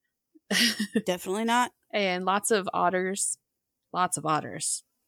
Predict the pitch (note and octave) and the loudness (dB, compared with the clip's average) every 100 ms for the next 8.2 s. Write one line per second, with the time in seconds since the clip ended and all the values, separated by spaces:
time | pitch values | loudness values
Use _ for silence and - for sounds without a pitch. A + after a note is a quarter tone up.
0 | _ _ - - F3 E3 G3 G#3 F#3+ F#3 | _ _ -20 -6 -4 0 0 2 2 2
1 | E3 D3+ D3 - - _ _ _ _ - | -2 -4 -10 -10 -10 _ _ _ _ -6
2 | D#3+ E3 F#3 F#3 F3 D3+ - _ - F3+ | -4 -2 -4 -8 -8 -8 -10 _ -20 -16
3 | - D3+ - D#3+ - _ - F3+ E3 E3+ | -14 -8 -6 -6 -10 _ -8 -6 -6 -8
4 | _ _ _ _ _ _ _ _ - F#3+ | _ _ _ _ _ _ _ _ -10 -6
5 | F3 E3+ - - - - _ _ _ _ | -4 -4 -6 -14 -14 -20 _ _ _ _
6 | _ G3+ G3 G3+ - G3+ - G3+ G#3 F#3 | _ 0 0 0 2 2 2 2 2 4
7 | F3+ E3+ F3 E3+ D#3+ F3+ E3+ E3+ E3+ - | 2 2 4 4 2 2 2 2 2 2
8 | E3 | 2